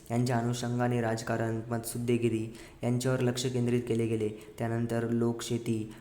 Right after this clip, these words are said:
व्यापार, त-, तंत्रज्ञान, दळणवळण, संपर्काची साधने, सामाजिक विभागणी आणि समूहाची मानसिकता यांसारख्या विषयांचा अभ्यास करणेही महत्त्वाचे मानले जाऊ लागले.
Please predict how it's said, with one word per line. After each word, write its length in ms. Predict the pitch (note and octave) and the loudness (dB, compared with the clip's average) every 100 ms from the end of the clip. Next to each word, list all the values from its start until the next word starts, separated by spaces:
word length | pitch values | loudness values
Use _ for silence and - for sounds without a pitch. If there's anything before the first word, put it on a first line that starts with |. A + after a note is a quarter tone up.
| - | -8
व्यापार, 480 | A#2 A2+ - A2+ G#2+ - - - | -2 -2 0 -2 -2 -6 -10 -4
त-, 260 | A2+ A2+ | -2 0
तंत्रज्ञान, 580 | A#2+ A#2 A#2+ A#2 A2+ A2 | 0 2 2 2 0 0
दळणवळण, 580 | A2+ A#2 A#2+ A#2 A2+ A2+ | 2 4 2 2 0 -2
संपर्काची 540 | A#2 A#2 A#2 A2+ A2 | -2 -2 -2 -2 -2
साधने, 420 | A2 A2+ A#2+ A2+ G#2+ - - - | -2 0 0 0 -2 -8 -16 -6
सामाजिक 380 | A#2 A#2 A#2 A#2 | -2 0 0 0
विभागणी 420 | A2+ A#2 A#2+ A#2 | 0 0 2 2
आणि 160 | A#2 A2+ | 0 0
समूहाची 600 | - - A#2+ A#2 A#2 A#2+ | -2 -2 0 0 0 -2
मानसिकता 480 | A2 G#2+ B2 B2 A#2 | -2 -2 -2 -2 -2
यांसारख्या 440 | A#2 A#2 A#2 A#2+ | 0 -2 -2 0
विषयांचा 360 | A2+ A#2 A2+ A2 | 0 -2 -2 -4
अभ्यास 300 | A2 A#2 - | -2 -2 -2
करणेही 340 | A#2 A#2+ B2+ | -2 0 2
महत्त्वाचे 500 | B2+ A#2 A#2+ A#2 A#2+ | 2 -2 -2 -4 -2
मानले 280 | A2+ A2+ A2 | -4 -2 -2
जाऊ 160 | A2 | -2
लागले. 300 | A2 G#2+ G#2+ | -2 -4 -6